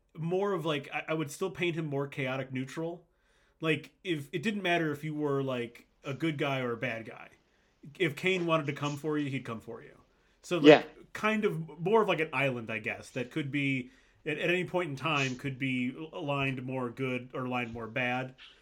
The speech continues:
Speaker 1: But Kane was definitely, like, his own, his own sort of persona. I guess Undertaker was like that a little bit too. Uh, but Kane certainly was just sort of a, like, a, a one-man wrecking crew. Um, and now Kane is, uh, Glenn Jacobs is now the mayor of Knox County in Tennessee.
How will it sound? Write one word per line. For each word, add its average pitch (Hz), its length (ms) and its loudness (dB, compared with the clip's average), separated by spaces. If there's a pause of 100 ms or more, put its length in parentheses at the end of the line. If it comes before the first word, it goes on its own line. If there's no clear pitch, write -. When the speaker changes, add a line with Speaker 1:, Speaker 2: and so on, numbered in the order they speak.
(140)
Speaker 1:
But 151 160 -2
Kane 170 240 4
was 151 160 0
definitely, 139 340 0
like, 123 120 -2
his 127 160 -4
own, 120 340 -4
his 127 380 -6
own 143 240 -4
sort 123 160 -6
of 117 80 -12
persona. 131 260 -6
I 190 60 0
guess 339 200 -6 (280)
Undertaker 165 400 0
was 127 160 -6
like 123 180 -4
that 117 140 -4
a - 20 -4
little 117 180 -6
bit 110 140 -12
too. 110 360 -4 (920)
Uh, 123 240 0
but 131 180 -4
Kane 156 280 -2
certainly 135 300 -6
was 120 180 -8
just 120 320 -10 (420)
sort 143 220 0
of 127 80 -2
a, 127 140 0
like, 131 180 -2
a, 123 140 -2
a 131 100 -4
one-man 127 460 -2
wrecking 117 280 -6
crew. 110 420 -6 (460)
Um, 110 420 -4
and 143 100 -2
now 143 160 0
Kane 143 360 0
is, 127 380 -4
uh, 123 140 -4 (200)
Glenn 143 220 0
Jacobs 131 360 -4
is 123 140 -14
now 117 180 -4
the 120 200 -2
mayor 139 340 -2
of 117 100 -8
Knox 123 260 -8
County 113 280 -6
in 104 80 -10
Tennessee. 104 460 -14